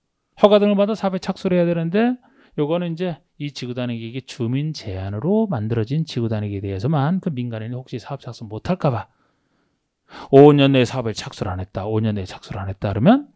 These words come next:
지구 단위 계획이 그 다음날 실효된다는 얘기도 있고, 어, 그런 얘기까지가 지구 단위 계획에선 가장 이제 기본만 지금 말씀을 드렸습니다. 자, 팔십구 번 보시고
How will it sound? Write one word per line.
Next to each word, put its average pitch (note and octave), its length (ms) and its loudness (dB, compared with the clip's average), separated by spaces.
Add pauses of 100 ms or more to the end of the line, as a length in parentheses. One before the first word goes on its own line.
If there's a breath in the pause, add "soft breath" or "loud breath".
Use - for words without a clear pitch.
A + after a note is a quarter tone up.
지구 A#2 340 -14
단위 G#2 240 -6
계획이 B2+ 180 -4
그 - 80 -12
다음날 G2 300 -8
실효된다는 - 580 -14
얘기도 - 260 -16
있고, - 400 -16 (100)
어, G2 160 -8
그런 G#2+ 180 -8
얘기까지가 A#2 580 0 (440 loud breath)
지구 A#3 200 0
단위 D#4 200 2
계획에선 C4+ 180 2
가장 G3+ 240 -2
이제 F#3 140 2
기본만 B2+ 360 0
지금 C#3+ 160 -8
말씀을 G#2+ 320 -10
드렸습니다. G#2 760 -12 (260 loud breath)
자, - 120 -10
팔십구 - 420 -10
번 G#2 120 -6
보시고 A2+ 640 -4